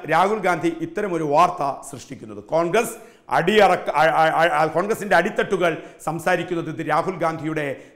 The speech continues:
സോണിയാഗാന്ധിയുടെ തന്ത്രമാണ്. എന്താണ് ആ തന്ത്രം? പ്രിയങ്ക ഗാന്ധിയെ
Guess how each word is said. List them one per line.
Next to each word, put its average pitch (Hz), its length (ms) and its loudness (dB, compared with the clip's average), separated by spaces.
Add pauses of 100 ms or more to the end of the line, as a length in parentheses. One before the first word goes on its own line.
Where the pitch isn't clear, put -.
സോണിയാഗാന്ധിയുടെ 170 1160 0 (200)
തന്ത്രമാണ്. 156 520 -2 (340)
എന്താണ് 180 300 2
ആ 147 60 -2 (140)
തന്ത്രം? 135 280 -8 (360)
പ്രിയങ്ക 240 400 4
ഗാന്ധിയെ 165 540 0